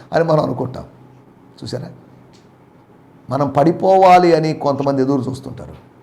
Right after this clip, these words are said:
వీడు పడాలి, వీడు దెబ్బతినాలి, వీడు గాయపరచబడాలి,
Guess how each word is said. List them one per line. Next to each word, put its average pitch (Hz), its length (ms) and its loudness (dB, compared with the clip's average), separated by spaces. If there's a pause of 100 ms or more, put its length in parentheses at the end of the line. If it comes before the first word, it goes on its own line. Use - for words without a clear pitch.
వీడు 123 120 -4
పడాలి, 135 320 0 (760)
వీడు 127 120 -8
దెబ్బతినాలి, 127 500 0 (840)
వీడు 139 200 0
గాయపరచబడాలి, 147 680 2